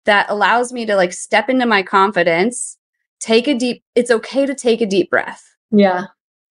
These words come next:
Speaker 1: You know, it's also, it's just, <sighs> that's the thing is it's just, it's okay to slow down. I don't have to know everything. I don't have to talk
Speaker 2: Mm.
Speaker 1: super fast. Um,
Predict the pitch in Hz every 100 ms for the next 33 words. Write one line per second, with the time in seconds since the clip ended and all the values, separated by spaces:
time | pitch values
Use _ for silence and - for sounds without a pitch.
0 | - 226 220 - 254 - 277 262 247 220
1 | 240 233 - _ - - - - - 240
2 | - 240 240 240 185 185 185 208 - 214
3 | 202 190 - 220 247 262 262 254 220 190
4 | 185 180 185 185 _ _ _ 190 196 214
5 | 226 240 233 240 214 - 175 170 175 180
6 | 170 170 - 190 190 202 - 208 214 196
7 | 185 - 175 156 - _ _ _ _ _
8 | _ _ 208 208 190 175 170 - 170 -
9 | - - - _ _ _ _ _ _ _
10 | _ 185 175 175 170 165 180